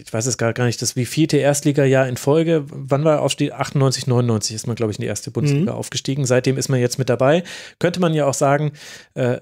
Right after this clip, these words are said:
Speaker 1: "Max, jetzt lass mal diese ollen Kamellen, wir haben's jetzt alle verstanden, dass nicht alle Bundesligisten gleich ist." Und trotzdem ist es ein Thema und, äh, Solveig hat es ja zum Beispiel vorhin auch schon angedeutet, dass Wolfsburg einen anderen Hintergrund hat. Wie geht, geht die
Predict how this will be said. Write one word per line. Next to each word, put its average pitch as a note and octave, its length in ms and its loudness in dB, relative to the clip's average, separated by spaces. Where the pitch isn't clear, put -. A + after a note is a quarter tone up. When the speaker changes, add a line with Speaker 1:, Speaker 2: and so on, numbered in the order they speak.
Speaker 1:
"Max, C3 240 -4
jetzt B2+ 240 -4
lass C3 240 0
mal D#3+ 140 4
diese C3+ 240 0
ollen D3 240 2
Kamellen, C3 480 2
wir B2 100 2
haben's C3 140 -2
jetzt - 140 -4
alle A#2 140 -2
verstanden, A#2 420 -2
dass A2 140 -6
nicht A2+ 160 -6
alle A#2 160 -2
Bundesligisten A2+ 600 -4
gleich G#2 300 -6
ist." A2+ 140 -10
Und B2+ 100 -6
trotzdem E3+ 360 0
ist E3+ 160 0
es D#3 140 -2
ein C#3 100 -2
Thema G#3 440 2
und, C#3 300 0
äh, C#3+ 100 -2
Solveig F3+ 340 2
hat D#3 120 2
es D3 100 0
ja D3 80 0
zum C#3 140 -2
Beispiel C#3+ 240 -2
vorhin B2 240 -2
auch D#3 240 0
schon C3+ 200 0
angedeutet, F3+ 880 2
dass C3+ 200 -2
Wolfsburg C#3+ 340 0
einen C#3 100 -4
anderen D#3 460 0
Hintergrund D#3+ 640 0
hat. E3 220 0
Wie F3 220 -2
geht, F#3+ 540 0
geht E3 240 2
die D#3+ 380 2